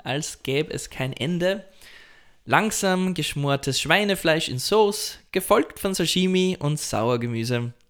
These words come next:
Zu jeder Mahlzeit, also auch zum Frühstück, gab es außerdem kleine Hotpots über einer Flamme, bestehend aus Gemüse, Nudeln und Fleisch oder Fisch. Und selbstverständlich durften auch Miso-Suppe und Reis nie fehlen.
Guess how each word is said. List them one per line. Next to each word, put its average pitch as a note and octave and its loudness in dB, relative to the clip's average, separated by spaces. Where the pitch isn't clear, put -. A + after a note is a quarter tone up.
Zu - 0
jeder F3 4
Mahlzeit, G3 2
also C#3+ 2
auch D#3+ 4
zum - -4
Frühstück, D#3 2
gab D#3+ 4
es - 0
außerdem D3+ 4
kleine C3+ 2
Hotpots D3+ 2
über C#3+ -2
einer A#2+ -4
Flamme, D#2+ -8
bestehend E3 0
aus - -12
Gemüse, F#3 2
Nudeln A3+ 2
und C#3+ -6
Fleisch - -4
oder A#2 -6
Fisch. - -8
Und A#3 4
selbstverständlich E3 2
durften D3+ 0
auch C3+ 2
Miso-Suppe C3+ 0
und - -6
Reis G2+ -6
nie A2 -6
fehlen. G#2+ -8